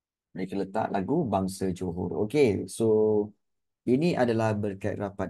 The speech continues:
dengan, ah, okey, yang Japan, eh. Right. So, ini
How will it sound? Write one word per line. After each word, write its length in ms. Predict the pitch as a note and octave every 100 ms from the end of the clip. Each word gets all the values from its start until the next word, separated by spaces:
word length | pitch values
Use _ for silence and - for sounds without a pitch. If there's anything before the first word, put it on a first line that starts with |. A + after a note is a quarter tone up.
| F#2+
dengan, 260 | F#2+ B2 F3+ - _ _ -
ah, 420 | G2+ G2+ F#2+ F2+ F2
okey, 220 | F2 - _ _ -
yang 120 | G#2 F#2+
Japan, 300 | C3 C#3+ A2+ C3
eh. 60 | E3+ _ - G2+ _ _ _ _ _ _ _ _ _ _ _ - B2
Right. 200 | E3 - _ _ _ _ _ _ _ -
So, 100 | - C#3+ C#3 C3+ C3+ B2+
ini 140 | D3+